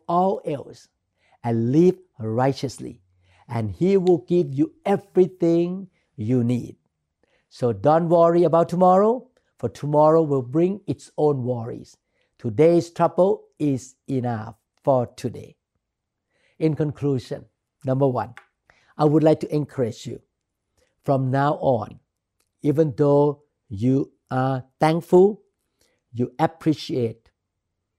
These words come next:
and you have loyalty, positive and thankful heart toward your boss, toward your pastor, toward your husband, your wife, your parents, and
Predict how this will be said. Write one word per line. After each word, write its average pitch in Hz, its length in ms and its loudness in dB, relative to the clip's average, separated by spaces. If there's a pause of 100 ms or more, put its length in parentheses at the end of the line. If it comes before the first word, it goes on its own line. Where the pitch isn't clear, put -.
(360)
and 117 440 -6 (300)
you 131 560 0 (320)
have 135 480 -2 (120)
loyalty, 143 880 0 (580)
positive 135 680 -2 (140)
and 113 360 -8 (200)
thankful 170 460 0
heart 156 460 -6
toward 120 360 -4
your 120 100 0
boss, 170 760 2 (480)
toward 127 340 -2
your 123 120 0
pastor, 165 640 -2
toward 131 640 -4
your 123 160 -4
husband, 165 720 -4
your 117 160 -2
wife, 170 600 -4 (380)
your 113 120 -4
parents, 165 840 0
and 110 240 -6